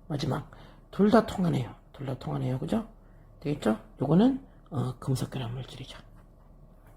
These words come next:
확인될까요? 선생님, 둘 다 공유 결합 물질인데 이렇게 온도 차가 많이 나나요? 녹는 점, 끓는 점? 자, 요건 뭐냐면 공유 결합 물질에서 두 가지가 있었죠. 원자성 물질이 있었고 분자성 물질이 있었죠. 우리가 주로 수업 시간에 배웠던 건 분자성 물질이죠.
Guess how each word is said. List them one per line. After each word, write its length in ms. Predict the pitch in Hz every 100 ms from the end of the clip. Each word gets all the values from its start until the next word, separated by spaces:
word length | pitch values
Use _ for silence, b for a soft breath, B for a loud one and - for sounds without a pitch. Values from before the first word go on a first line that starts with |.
| -
확인될까요? 540 | 147 147 143 175 208 208 - - b b b b - -
선생님, 220 | - 190
둘 160 | - 254
다 100 | 339
공유 240 | 196 214
결합 160 | 220 196
물질인데 460 | 170 180 170 185
이렇게 200 | 165 165
온도 300 | 156 151 254
차가 220 | - 269
많이 180 | 262 143
나나요? 300 | 185 165 139
녹는 220 | 131 135 131
점, 60 |
끓는 120 | - 131
점? 180 | 175 190 B B B B
자, 120 | - 123
요건 220 | 123 160
뭐냐면 480 | 127 127 180 - - b b b b -
공유 220 | - 135 151
결합 140 | 147
물질에서 420 | 135 143 131 135
두 100 | -
가지가 280 | 160 175 151
있었죠. 400 | 131 123 - 123 b b b b b -
원자성 500 | 139 156 233 233 202
물질이 260 | 147 131 131
있었고 400 | 127 127 147 131
분자성 420 | - 151 190 -
물질이 240 | 123 127 -
있었죠. 340 | 117 - - - B B B B B -
우리가 380 | 156 196 170
주로 200 | - 160
수업 220 | 151 - -
시간에 180 | 147
배웠던 280 | 135 131 139
건 160 | 147 143
분자성 420 | - 147 190 -
물질이죠. 380 | 131 - - -